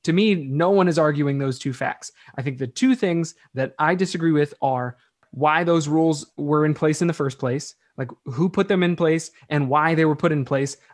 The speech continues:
I don't, I don't think whoever did that was, was in their right mind and had all the facts about this situation.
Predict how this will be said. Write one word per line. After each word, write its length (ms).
I 40
don't, 340
I 100
don't 320
think 360
whoever 460
did 280
that 420
was, 480
was 260
in 160
their 160
right 260
mind 440
and 200
had 260
all 140
the 140
facts 420
about 460
this 160
situation. 600